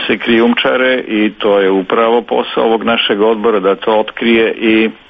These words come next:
da primeni sankciju koja mu je na raspolaganju. Mogu reći da mnogi, e, jednostavno ne haju za ovu obavezu, pa čak u svom izveštaju o imovini prijavljuju nespojive funkcije, ne preduzimeći ništa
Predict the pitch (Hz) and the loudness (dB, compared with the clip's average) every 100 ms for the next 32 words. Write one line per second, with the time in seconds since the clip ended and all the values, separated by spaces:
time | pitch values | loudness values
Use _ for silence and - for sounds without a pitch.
0 | - - 92 104 104 104 98 - 104 101 | -20 -10 -2 0 2 0 -4 -6 -6 -2
1 | 101 98 98 95 - 107 92 104 92 92 | -2 -2 -4 -4 -2 -4 -2 -2 0 0
2 | 87 85 85 82 - - 78 69 67 65 | 0 0 0 0 -4 -6 -2 0 -2 -4
3 | 62 - - - - 127 156 165 165 190 | -6 -8 -18 -18 -2 0 2 0 0 -2
4 | 135 139 131 107 120 117 135 156 139 120 | 0 2 2 0 -2 0 2 2 2 2
5 | 101 76 78 71 90 123 127 120 127 117 | 2 0 -2 -2 0 2 2 0 -2 0
6 | 104 104 95 95 127 147 117 98 92 95 | 0 0 0 0 0 0 0 2 2 2
7 | 95 90 90 92 87 85 80 80 - 107 | 2 0 2 0 2 0 -2 -6 -4 -4
8 | 98 - 151 143 127 - 156 143 135 139 | -2 -2 -4 -2 -2 0 0 2 0 0
9 | 143 127 - 127 113 104 110 107 123 139 | 0 -2 0 0 2 0 0 2 2 2
10 | 135 131 123 123 104 101 110 165 175 123 | 2 2 2 -2 -2 0 0 0 -2 -4
11 | 90 85 - - 117 117 92 87 131 147 | -4 -6 -8 -2 0 0 -2 -2 -2 -2
12 | - 196 196 202 - - 240 233 123 117 | 0 0 0 -2 -12 -4 -4 0 0 2
13 | 120 151 131 - 104 110 123 - 139 | 2 2 0 -2 -2 0 -2 -2 -2